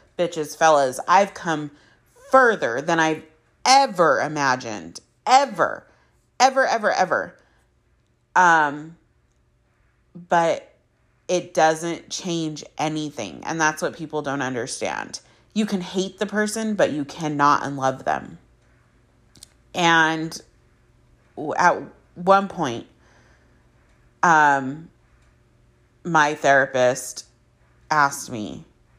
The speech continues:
"What was the worst thing he's ever told you? Like, give me an example,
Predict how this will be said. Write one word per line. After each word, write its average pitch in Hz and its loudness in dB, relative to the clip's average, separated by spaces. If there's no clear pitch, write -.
"What 160 2
was 180 -2
the 185 -2
worst 139 -4
thing 135 -6
he's 151 -6
ever 104 -2
told 170 -6
you? 50 -8
Like, - -4
give 170 2
me 160 -2
an 143 -2
example, 135 -2